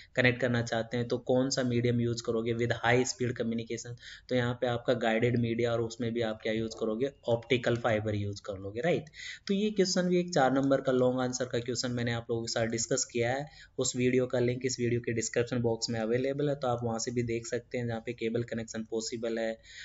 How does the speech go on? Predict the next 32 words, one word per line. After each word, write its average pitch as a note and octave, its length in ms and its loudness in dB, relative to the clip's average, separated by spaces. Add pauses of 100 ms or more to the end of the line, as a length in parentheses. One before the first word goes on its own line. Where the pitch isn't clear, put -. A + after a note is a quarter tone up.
(140)
तो A#2 60 0
फिर A#2+ 180 0
कौन A#2 240 0
सा A#2+ 140 0
मीडियम A2+ 340 0
यूज़ A2+ 200 -4
करोगे? A2 300 -2
जहाँ A2 160 -2
पे A#2 120 -4
केबल A2+ 280 -2
कनेक्शन A2+ 420 -6
पॉसिबल A2+ 360 -4
नहीं A2 300 -2
है, A2+ 60 -8
तो A2+ 120 -10
कौन A2 200 -6
सा A2+ 120 -6
मीडियम A2 340 -2
यूज़ G#2+ 220 -6
करोगे? A2+ 440 -8 (380)
वो D3+ 100 8
सारा D3 280 2
मैंने C3 240 0
यहाँ B2 180 -2
पे B2+ 60 -2
आप A#2 200 -2
लोगों A2+ 140 0
के A2 80 -8
साथ A#2 140 0
डिस्कस A2+ 380 -2
किया A#2+ 240 0
है D#3+ 180 -6